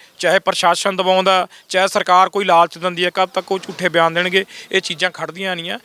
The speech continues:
ਸੋ, ਅਮ, ਕੰਮ ਤਾਂ ਸਰਕਾਰ ਨੂੰ, ਅਸੀਂ ਤਾਂ ਤੁਹਾਡੇ ਮਾਧਿਅਮ ਰਾਹੀਂ ਕਹਿੰਦੇ ਹਾਂ, ਸਾਫ਼ ਸੁਥਰੇ ਕਰਨੇ ਚਾਹੀਦੇ ਆ। ਪਰ ਇਹਨਾਂ ਵੀਰਾਂ ਨੂੰ, ਸਰਪੰਚ ਸਾਹਿਬ ਨੂੰ, ਇਹਨਾਂ ਨੂੰ ਸਾਰਿਆਂ ਨੂੰ ਵਿਸ਼ਵਾਸ ਦਿਵਾਇਆ, ਸਾਡੀ ਜਥੇਬੰਦੀ ਤੁਹਾਡੇ ਨਾਲ ਹੈਗੀ ਆ। ਬਾਕੀ ਜੋ ਵੀ ਇਹਨਾਂ ਦੀ ਕਾਲ ਹੋਊਗੀ, ਇਹਦੇ ਬਾਰੇ ਗੈਰ ਰਾਜਨੀਤਿਕ ਮੋਰਚੇ ਜ਼ਰੂਰ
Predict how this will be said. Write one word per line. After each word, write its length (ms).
ਸੋ, 380
ਅਮ, 220
ਕੰਮ 240
ਤਾਂ 300
ਸਰਕਾਰ 440
ਨੂੰ, 280
ਅਸੀਂ 140
ਤਾਂ 80
ਤੁਹਾਡੇ 260
ਮਾਧਿਅਮ 300
ਰਾਹੀਂ 140
ਕਹਿੰਦੇ 140
ਹਾਂ, 60
ਸਾਫ਼ 260
ਸੁਥਰੇ 240
ਕਰਨੇ 220
ਚਾਹੀਦੇ 260
ਆ। 60
ਪਰ 120
ਇਹਨਾਂ 240
ਵੀਰਾਂ 300
ਨੂੰ, 120
ਸਰਪੰਚ 360
ਸਾਹਿਬ 240
ਨੂੰ, 200
ਇਹਨਾਂ 160
ਨੂੰ 100
ਸਾਰਿਆਂ 240
ਨੂੰ 100
ਵਿਸ਼ਵਾਸ 360
ਦਿਵਾਇਆ, 300
ਸਾਡੀ 400
ਜਥੇਬੰਦੀ 520
ਤੁਹਾਡੇ 300
ਨਾਲ 220
ਹੈਗੀ 280
ਆ। 120
ਬਾਕੀ 600
ਜੋ 220
ਵੀ 60
ਇਹਨਾਂ 160
ਦੀ 120
ਕਾਲ 240
ਹੋਊਗੀ, 460
ਇਹਦੇ 260
ਬਾਰੇ 340
ਗੈਰ 140
ਰਾਜਨੀਤਿਕ 420
ਮੋਰਚੇ 380
ਜ਼ਰੂਰ 400